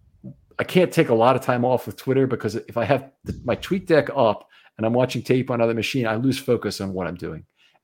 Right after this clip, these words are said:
And so I, I apologize if it's taken me a little bit of time to get back on that, but I, I will be back, and we'll be having our own draft night. Gabe, I think you're probably joining us for part of that at least, right?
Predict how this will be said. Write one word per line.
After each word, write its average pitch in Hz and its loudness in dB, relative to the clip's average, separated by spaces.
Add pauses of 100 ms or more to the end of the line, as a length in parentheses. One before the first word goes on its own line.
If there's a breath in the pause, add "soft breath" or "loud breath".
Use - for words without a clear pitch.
And 104 -2
so 110 2
I, 107 4
I 117 -2
apologize 120 2
if 107 -4
it's 101 -10
taken 107 -4
me 107 -4
a 98 -2
little 101 0
bit 101 -2
of 98 -8
time 101 -4
to 95 -4
get 90 -6
back 95 -2
on 92 -4
that, 92 -4
but 90 -6 (320 soft breath)
I, 98 0
I - -4
will 104 2
be 107 2
back, 101 -4
and 95 -8 (240 soft breath)
we'll 120 -2
be 127 2
having 123 4
our 110 2
own 123 2
draft 117 2
night. 127 -2
Gabe, 123 -2
I 117 -2
think 110 -12
you're 120 -10
probably 117 -4
joining 127 -4
us 131 -8
for - -20
part 147 -2
of 123 -2
that 113 0
at 123 -8
least, 143 -8
right? 147 -2